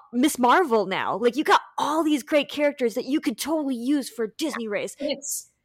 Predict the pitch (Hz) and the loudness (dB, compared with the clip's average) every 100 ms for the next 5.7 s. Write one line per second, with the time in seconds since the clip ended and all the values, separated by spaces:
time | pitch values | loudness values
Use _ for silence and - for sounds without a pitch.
0 | - 240 285 302 254 254 220 226 262 220 | -10 -6 -2 0 0 0 0 0 0 -2
1 | - - 190 202 269 254 - 196 185 - | -4 -2 0 0 -2 -2 0 0 0 -2
2 | 185 233 339 285 226 185 170 180 214 120 | -2 -2 -2 -4 -4 -4 -2 -2 -2 -8
3 | - - _ _ - 185 220 175 226 214 | -8 -14 _ _ -8 -4 -2 -2 -2 -2
4 | - - 185 190 175 170 170 175 175 165 | -4 -2 0 0 -2 -2 -4 -6 -6 -2
5 | 170 185 139 85 - - | -2 -2 -4 -8 -12 -18